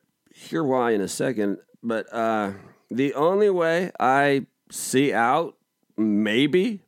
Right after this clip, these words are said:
maybe, is every peaceful protester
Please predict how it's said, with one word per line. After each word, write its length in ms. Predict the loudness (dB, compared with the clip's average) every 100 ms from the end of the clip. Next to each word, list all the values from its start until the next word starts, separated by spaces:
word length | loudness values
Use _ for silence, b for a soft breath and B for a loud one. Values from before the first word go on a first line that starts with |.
| _
maybe, 880 | -2 2 4 4 4 4 0 -4 _ b b b b b b _
is 720 | 0 2 4 4 4 2 -2 _ _ _
every 640 | 2 2 0 0 0 0 -6
peaceful 680 | -6 -4 -4 -6 -4 -4
protester 920 | -4 -8 -8 -8 -14 -14 -18 -20 -20